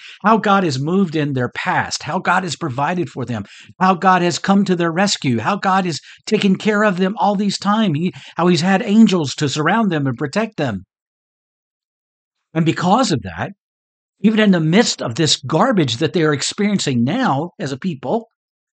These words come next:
they can still look to God as their savior, as their redeemer, as their provider.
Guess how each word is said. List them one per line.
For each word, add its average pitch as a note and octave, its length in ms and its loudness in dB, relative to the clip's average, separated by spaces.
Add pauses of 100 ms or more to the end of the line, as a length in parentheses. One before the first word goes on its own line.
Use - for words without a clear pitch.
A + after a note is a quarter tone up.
(840)
they G#3 140 4
can G3+ 140 0
still G#3 480 -4
look G3+ 320 -4 (160)
to D3 240 -4
God G3 300 2
as E3+ 320 0
their E3+ 300 -2 (580)
savior, D#3 520 -2 (480)
as C#3 120 -4
their D3+ 140 2
redeemer, D3+ 520 -2 (480)
as D3+ 180 0
their C#3+ 140 2
provider. C#3+ 540 0